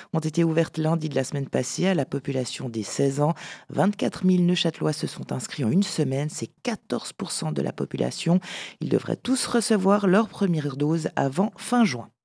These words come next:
Le réseau hospitalier neuchâtelois assouplit de son côté les mesures d'accueil des visiteurs. Dès demain, les patients pourront avoir la visite d'un proche par jour dès le troisième jour d'hospitalisation.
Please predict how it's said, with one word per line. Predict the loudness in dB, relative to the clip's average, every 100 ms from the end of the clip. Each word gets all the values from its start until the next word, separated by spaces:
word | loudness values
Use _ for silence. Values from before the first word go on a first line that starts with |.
| -16 -14 -12 -14 -16 -16 -20 6
Le | 8
réseau | 10 10 8 8
hospitalier | 4 4 2 4 4 4
neuchâtelois | 4 0 2 4
assouplit | 4 2 -4 -2 -4
de | -2
son | -4 0
côté | 0 2 0
les | 2 4
mesures | 4 2 -2 0
d'accueil | -2 0 0 2
des | 2 2
visiteurs. | 2 0 2 4 6 6 4
Dès | 4 2
demain, | 2 2 0 -2 -12 -8 -2
les | 2
patients | 2 0 2 2
pourront | 2 0 2 2
avoir | 0 2
la | 2
visite | 0 -2 -2 0
d'un | 0 0 -6
proche | 4 6 6 4 4 2 2
par | 0 0
jour | 0 0 0 -2
dès | 0
le | -2
troisième | -4 -4 -4 -2 -2 -2
jour | -2 -2
d'hospitalisation. | -2 -4 -6 -6 -4 -4 -6 -8 -4 -6